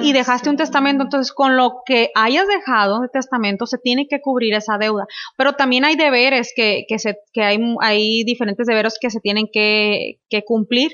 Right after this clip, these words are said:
Speaker 1: entonces también, también con, con la masa hereditaria tienes que, que cumplirlo. O-, otra cosa que ahorita no mencioné, además de que puedes dejar inmuebles, puedes dejar alhajas, obras de arte, el venado. <laughs>
Speaker 2: El venado, el famoso.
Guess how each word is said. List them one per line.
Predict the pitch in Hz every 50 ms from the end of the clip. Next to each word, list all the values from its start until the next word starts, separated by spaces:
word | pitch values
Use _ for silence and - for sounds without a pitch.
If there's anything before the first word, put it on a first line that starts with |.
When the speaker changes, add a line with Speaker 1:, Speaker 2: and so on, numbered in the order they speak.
| - - - - -
Speaker 1:
entonces | 208 208 202 214 196 220 208 185
también, | - 214 202 202 190 196 196 214 254 240
también | 262 220 214 208 196
con, | - 240 233 226 214
con | 208 - 214 202 196 190 185 180 180 175 160 -
la | - 196 196
masa | 202 208 202 190 - 233
hereditaria | 220 214 208 208 185 180 - 196 196 196 208 220 233 - _ _ -
tienes | 220 208 202 202 202 -
que, | - 202 196 196 190 185 185 175 208 - _ _ _ _ _ _
que | - 214
cumplirlo. | 214 226 220 185 226 226 214 202 - -
O-, | - - 151 147 247
otra | 240 254 254
cosa | 254 277 262 285
que | 285 269
ahorita | 240 240 233 - 254
no | 254 254
mencioné, | 247 262 277 269 269 226 220 226 247 285 285 - - - -
además | - 214 220 226 220 220 226 233
de | 277 277
que | 285 269
puedes | 269 - 233 262
dejar | 254 254 226 220 220
inmuebles, | 240 247 247 240 233 233 240 254 262 269 277 269 269 262 262 -
puedes | - 233 226
dejar | 233 220 220 214 214 214 226 220 - - - -
alhajas, | 226 226 214 214 214 220 220 233 233 226
obras | 208 214 220 220
de | 220 202
arte, | 190 190 202 202 -
el | 220 220 180
venado. | 190 185 180 175 190 202 214 226 226 208 202 -
<laughs> | 247 240 - - 262
Speaker 2:
El | 240 247 240
venado, | 302 262 247 262 330 254 254 269 277 277 277 269 254
el | 247 254
famoso. | - - 240 262 294 302 294 294 285